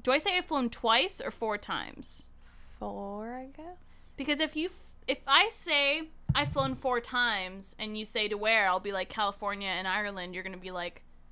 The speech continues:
Speaker 1: "So you went there twice?" Or, like, you know, it's kinda confusing.
Speaker 2: Yeah, people don't count the return flight.
Speaker 1: But it's still a plane. Like, I never get that.
Speaker 2: I don't know.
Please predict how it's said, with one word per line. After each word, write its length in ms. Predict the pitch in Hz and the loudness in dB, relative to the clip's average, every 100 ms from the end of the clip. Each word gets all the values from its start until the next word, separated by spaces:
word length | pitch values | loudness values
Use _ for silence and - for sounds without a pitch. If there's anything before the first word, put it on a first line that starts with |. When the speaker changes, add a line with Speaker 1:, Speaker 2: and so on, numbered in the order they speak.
| - - | -20 -20
Speaker 1:
"So 280 | - - 196 | -16 -10 -8
you 180 | 180 185 | -8 -6
went 180 | 180 175 | -8 -6
there 140 | 160 | -8
twice?" 760 | - - 175 220 302 330 - - | -8 -4 -2 -2 -2 -6 -8 -8
Or, 720 | 185 185 180 175 175 175 175 - - - - - - - - | -8 -6 -4 -4 -6 -6 -8 -12 -20 -20 -20 -20 -20 -14 -6
like, 160 | 220 | 0
you 60 | 269 | 4
know, 100 | 277 | 4
it's 120 | 285 | 2
kinda 200 | 339 294 | 4 2
confusing. 760 | 294 262 254 254 220 156 - 208 - - - - - | 2 -2 -2 -4 -4 -6 -10 -14 -18 -20 -20 -20 -12
Speaker 2:
Yeah, 280 | - 233 226 | 0 4 6
people 220 | 226 254 269 | 4 2 0
don't 220 | 285 233 | -2 -2
count 240 | 240 214 | -2 -2
the 80 | 202 | -2
return 340 | 190 185 185 190 | -6 -6 -6 -8
flight. 400 | - 180 - - - - - - | -10 -12 -14 -18 -20 -20 -20 4
Speaker 1:
But 140 | 320 339 | 8 8
it's 140 | 381 | 8
still 340 | - 370 392 403 | 4 6 10 10
a 60 | |
plane. 800 | - 403 427 339 392 370 311 254 | 8 4 6 8 8 6 6 6
Like, 160 | 254 277 | 6 6
I 80 | 294 | 6
never 340 | 320 339 440 | 8 8 8
get 280 | 440 415 480 480 | 8 10 8 10
that. 520 | 480 427 370 240 190 302 | 10 12 10 8 6 2
Speaker 2:
I 80 | |
don't 180 | 277 214 | 2 2
know. 640 | 202 196 196 190 196 214 | 2 4 4 4 2 -2